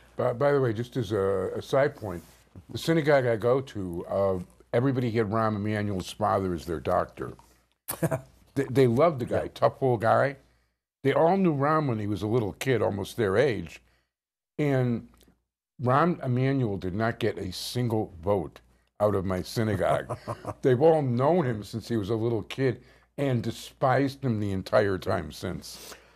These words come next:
Speaker 2: Well, I,
Speaker 1: <laughs>
Speaker 2: yeah, I don't wanna, no, I don't wanna get personal. I just think that, um, part of our problem is we still so much elitism that, you know, we cut everywhere, and yet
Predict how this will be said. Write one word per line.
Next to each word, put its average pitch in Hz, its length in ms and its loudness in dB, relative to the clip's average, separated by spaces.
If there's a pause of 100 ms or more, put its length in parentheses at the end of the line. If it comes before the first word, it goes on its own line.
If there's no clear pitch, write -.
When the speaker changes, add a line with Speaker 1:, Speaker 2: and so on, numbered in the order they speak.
(360)
Speaker 2:
Well, 117 180 4
I, 127 140 2 (200)
Speaker 1:
<laughs> - 160 -8
Speaker 2:
yeah, 117 260 -2
I 123 40 0
don't 160 140 2
wanna, 156 220 0
no, 151 140 2
I 139 60 2
don't 156 80 -2
wanna 160 140 -2
get 127 160 -6
personal. 131 400 -4
I 104 60 -2
just 110 240 -6
think 117 220 -2
that, 107 160 -6
um, 104 480 -6 (180)
part 143 220 2
of 127 60 0
our 120 120 2
problem 120 380 0
is 107 100 -6
we 120 80 -4
still 123 220 -4
so - 140 -8
much 131 160 -4
elitism 123 640 0
that, 110 180 -2 (400)
you 139 60 0
know, 135 80 4
we 123 140 2
cut 175 380 -2
everywhere, 110 760 -2 (540)
and 127 180 0
yet 127 300 0